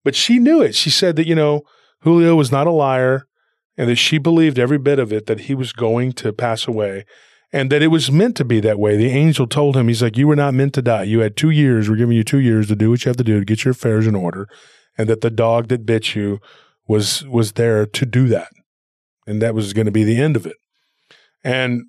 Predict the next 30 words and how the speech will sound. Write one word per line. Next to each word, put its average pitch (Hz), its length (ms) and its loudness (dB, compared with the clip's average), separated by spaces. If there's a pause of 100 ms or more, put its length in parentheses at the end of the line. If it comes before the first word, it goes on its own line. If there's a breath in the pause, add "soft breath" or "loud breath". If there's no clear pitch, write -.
(120)
God 135 340 0
didn't 160 300 0
want 143 180 0
him 139 300 0
to 147 100 -2
die 113 300 0
in 113 120 -2
sin. 107 600 -4
So, 117 320 0
and 117 160 -2
he 117 80 2
wasn't 123 340 0
living 117 280 0
his 110 180 -2
life 104 200 -2
correctly. 123 580 0 (460 soft breath)
He 113 160 0
had 113 260 0
a, 110 360 -2
a 110 100 0
problem. 120 560 -2
He 113 120 0
still 117 280 -2
drank 107 380 -2
a 117 40 0
little 113 200 0
bit, 120 260 0
and 104 140 -6
he 110 120 0
had 107 260 0